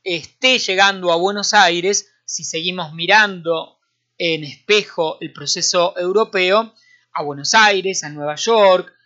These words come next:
algunas ciudades o grandes o, o países que ya pasaron el momento del pico, bueno, pareciera que las segundas olas aparecen seis meses después. Habrá que estar atentos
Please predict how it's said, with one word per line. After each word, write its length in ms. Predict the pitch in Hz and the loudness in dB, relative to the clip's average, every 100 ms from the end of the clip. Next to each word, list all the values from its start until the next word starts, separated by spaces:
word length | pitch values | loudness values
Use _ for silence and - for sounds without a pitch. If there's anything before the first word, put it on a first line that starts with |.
| _ | _
algunas 460 | 165 165 185 185 - | -10 -10 -8 -4 -2
ciudades 920 | 175 165 220 220 196 185 180 - _ _ _ - | -4 0 4 4 2 -2 -4 -8 _ _ _ -10
o 140 | 175 | -6
grandes 460 | 156 180 180 160 _ | 2 2 0 -6 _
o, 140 | 175 165 | -20 -12
o 120 | 170 | -8
países 500 | 165 170 208 - 156 | -2 0 0 -4 -8
que 120 | - 160 | -16 -10
ya 460 | - 208 214 - _ _ _ _ - | 2 4 4 2 _ _ _ _ 0
pasaron 580 | 175 - - 262 226 180 | 0 0 2 4 4 0
el 80 | 160 | -8
momento 420 | 156 170 180 208 | -8 -10 -4 0
del 120 | 233 | 0
pico, 360 | 240 185 269 247 | -2 -6 0 0
bueno, 260 | 202 208 - | 0 -6 -6
pareciera 400 | 180 - 226 220 | -6 -2 -4 -4
que 60 | |
las 180 | 202 170 | -4 -6
segundas 400 | 196 202 214 196 | -8 -8 -8 -4
olas 360 | 202 214 - _ _ - | -2 -2 -4 _ _ -2
aparecen 840 | 196 - 185 180 - 202 202 - _ _ | -2 2 0 0 -6 -6 -8 -12 _ _
seis 440 | - - 185 180 151 | -10 -4 0 0 -2
meses 440 | 165 156 - 139 | -8 -8 -8 -10
después. 400 | 135 _ - - - | -14 _ -10 -10 -4
Habrá 220 | 190 196 | 0 0
que 80 | 170 | -2
estar 240 | - 180 | 0 2
atentos 720 | 175 175 185 175 214 208 _ | 2 0 -4 -2 -4 -4 _